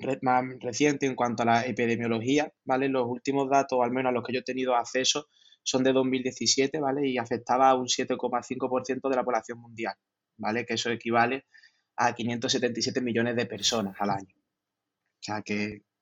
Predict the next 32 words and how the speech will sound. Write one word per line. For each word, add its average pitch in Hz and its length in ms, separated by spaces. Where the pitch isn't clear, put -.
que 113 320
es 113 80
bastante 120 460
frecuente. 113 480
Eh, 131 760
y 147 120
después, 147 380
bueno, 135 260
te 117 140
decía 113 320
que 143 100
era 135 160
como 131 300
la 123 100
prim-, 120 280
eh, 120 280
la 117 80
primera 127 300
causa 131 280
de 127 160
discapacidad 123 640
a 127 60
nivel 127 180
mundial 123 440
y, 123 1080
y 139 120
que 127 440
se - 180
estima 139 280
que 143 120
podría 139 280
aumentar 135 640